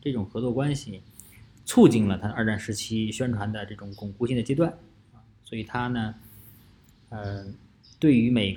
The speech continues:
国想要去赢得这些从轴心国解放出来的民众的心，啊，是非常有帮助的。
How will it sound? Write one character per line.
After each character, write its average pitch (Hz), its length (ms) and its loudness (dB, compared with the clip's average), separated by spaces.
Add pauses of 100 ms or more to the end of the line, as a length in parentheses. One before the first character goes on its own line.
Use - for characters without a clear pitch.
国 113 420 -2
想 110 200 -6
要 113 80 0
去 110 160 -4
赢 107 260 -2
得 101 360 -2 (840)
这 - 100 -12
些 110 480 -4 (320)
从 123 540 0
轴 117 140 2
心 135 160 0
国 120 120 2
解 117 160 -4
放 110 140 -2
出 117 80 -2
来 120 80 0
的 113 60 0
民 104 180 -4
众 165 140 0
的 113 80 2
心， 156 300 -2 (720)
啊， 110 140 -16
是 95 640 -6
非 135 160 0
常 120 100 2
有 104 80 -2
帮 113 200 -2
助 123 120 0
的。 - 100 -6